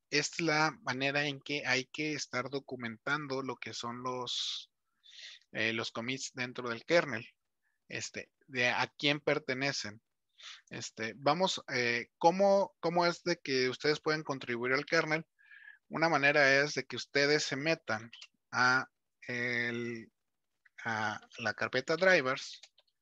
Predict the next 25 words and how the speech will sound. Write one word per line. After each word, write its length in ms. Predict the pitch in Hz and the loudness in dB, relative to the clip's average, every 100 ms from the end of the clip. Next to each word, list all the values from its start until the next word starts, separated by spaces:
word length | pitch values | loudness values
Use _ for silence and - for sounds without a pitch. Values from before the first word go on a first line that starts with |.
| - - - - _ | -18 -18 -18 -20 _
y 80 | 139 | -4
dentro 300 | 127 143 156 | -2 0 2
de 40 | |
la 80 | 151 | 2
carpeta 520 | 151 151 147 147 147 | 2 2 0 0 0
drivers, 680 | 151 147 147 139 139 147 - 135 | 2 4 4 4 0 -2 -8 -8
este, 500 | 120 - - 113 113 | -8 -8 -10 -12 -10
tenemos 420 | 120 123 131 - | -8 -8 -8 -8
una 200 | 127 123 | -6 -6
llamada 640 | 113 117 120 117 117 123 - | -4 -2 0 2 2 2 -2
staging. 720 | 120 - - 175 180 123 139 - - _ _ _ _ _ _ _ _ _ _ - | -8 -8 -2 -2 0 -6 -12 -16 -20 _ _ _ _ _ _ _ _ _ _ -16
Este, 920 | 101 101 - - - 101 101 95 92 - _ _ _ _ _ _ _ _ _ _ - _ _ _ _ - | -14 -12 -14 -16 -10 -4 -4 -4 -8 -14 _ _ _ _ _ _ _ _ _ _ -20 _ _ _ _ -8
y 260 | 147 151 - | -4 -4 -4
en 180 | 123 135 | -6 -4
esta, 600 | 156 - 160 160 160 - _ _ _ | -4 0 4 4 2 -4 _ _ _
en 140 | 135 | -4
esta 220 | 147 - 180 | -2 0 2
carpeta, 720 | 190 190 160 160 165 175 - _ _ _ - | 2 4 4 4 2 0 -4 _ _ _ -2
todos 320 | 175 202 214 | 0 2 0
los 160 | 165 | -2
drivers 600 | 147 147 156 151 135 135 | 2 4 4 4 0 -4
que 120 | - 110 | -10 -12
se 140 | 110 | -12
encuentran 480 | 113 117 123 139 165 | -6 -4 -4 -4 -2
ahí, 280 | 160 139 | 0 -2